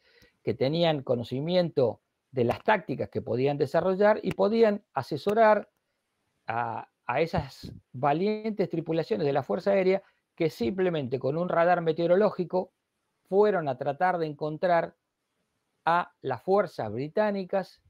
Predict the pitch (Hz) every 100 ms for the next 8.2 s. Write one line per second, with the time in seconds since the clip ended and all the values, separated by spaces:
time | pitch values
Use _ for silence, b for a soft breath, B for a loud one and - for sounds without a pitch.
0 | _ _ _ _ 185 214 233 226 _ -
1 | 175 196 156 202 226 185 139 190 180 -
2 | - 113 107 120 185 190 156 147 160 -
3 | - 101 117 117 110 113 117 117 127 143
4 | 175 170 - 202 190 135 - 107 120 117
5 | 113 123 143 135 127 139 160 156 175 185
6 | 165 220 226 233 233 B B B B B
7 | 202 214 208 269 254 202 165 131 - 180
8 | 208